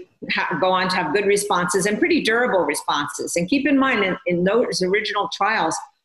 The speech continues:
those were very heavily pretreated patients that had had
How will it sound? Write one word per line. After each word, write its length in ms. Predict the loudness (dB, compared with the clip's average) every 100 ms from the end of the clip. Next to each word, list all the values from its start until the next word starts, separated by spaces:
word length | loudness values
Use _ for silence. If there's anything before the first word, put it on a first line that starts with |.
| 0
those 220 | 2 4
were 160 | 2 4
very 320 | 4 4 2
heavily 320 | 2 2 0
pretreated 600 | 0 -2 0 0 0 -2
patients 420 | -2 -2 -2 -4 -4
that 120 | -2
had 160 | -2
had 260 | 0 -2 -2